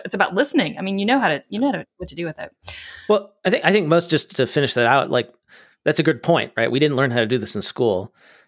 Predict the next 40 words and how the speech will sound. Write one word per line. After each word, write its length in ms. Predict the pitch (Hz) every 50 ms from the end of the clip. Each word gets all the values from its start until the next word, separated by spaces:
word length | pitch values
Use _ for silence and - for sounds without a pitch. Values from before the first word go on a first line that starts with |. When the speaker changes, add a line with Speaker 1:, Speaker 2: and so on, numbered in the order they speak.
| _ _ _ -
Speaker 2:
but 160 | - 139 143 165
most 280 | 160 196 330 - -
accountants 380 | 180 - - 165 170 156 120 -
have 240 | - 127 131 139 127
a 60 | 113
model 460 | 117 117 110 110 117 120 110 104 104
for 180 | - - 98 101
how 180 | 101 120 117
their 160 | 110 113 107
business 400 | 101 - 98 87 95 95 95 -
works. 520 | - 110 101 - - - - - - - - _ _ _ _ _ -
So, 380 | - - 139 131 147 147 - - - _ _ - - _ -
you 80 | - 139
know, 40 |
you 140 | 139 139 156
know 180 | 160 151 147 147
that 200 | 139 131 131 - _ _ _ _ _ _ _ _ _ -
if, 280 | - 147 - 143 135 - - -
let's 160 | 143 156 -
say 140 | - 190 180
you're 160 | 175 175 -
on 120 | 175 160
an 60 | 160 151
hourly 300 | 139 143 151 156 156 151
model, 440 | 123 101 98 98 117 135 156 _ _ _ _ _ _ _ _ _ _ _ _
I, 200 | - 104 110 -
I, 320 | - - 120 127 123 120 -
I, 300 | - 135 139 139 135 131 127 127 _ _ _ _ _ _ _ _ _ _ _ _ _ _ _ _ - -
it's 120 | 131 -
n-, 140 | 147 - -
it's 180 | - 147 -
not 200 | - 156 151 156
my 120 | 147 143 135
favorite, 480 | - 147 131 135 135 170 196 - -
but 100 | - 131
it 80 | 147 -
works. 440 | 143 113 98 - - - - - - -
Okay. 420 | - 117 - 127 117 117 123 143 _ _
<laughs> 40 | _ _
So 440 | - - - 131 123 - 165 -